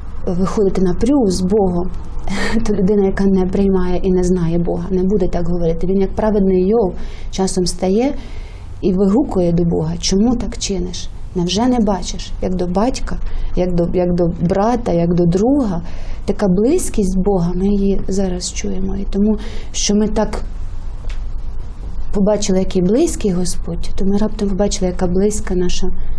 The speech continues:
мова, як... Поруч з нами на Майдані і б'ється, і стоїть Шевченко, і духом стоїть, і молиться з нами. І так само, що для мене є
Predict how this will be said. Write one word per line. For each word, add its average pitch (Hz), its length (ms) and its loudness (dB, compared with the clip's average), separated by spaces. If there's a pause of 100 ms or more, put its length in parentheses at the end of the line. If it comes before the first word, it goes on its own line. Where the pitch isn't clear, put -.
(220)
мова, 196 420 2 (580)
як... 190 440 0 (880)
Поруч 220 280 2
з 180 120 2
нами 196 340 2
на 175 120 2
Майдані 175 720 2 (1300)
і - 80 0
б'ється, 196 480 0
і 165 100 0
стоїть 190 380 0
Шевченко, 180 640 -2
і 170 80 0
духом 185 380 2
стоїть, 175 360 0
і 170 40 -2
молиться 180 480 2
з 170 100 2
нами. 175 240 2 (1000)
І 202 60 -2
так 240 220 -2
само, 233 360 2 (380)
що - 240 -2
для 208 140 2
мене 220 280 2
є 220 240 2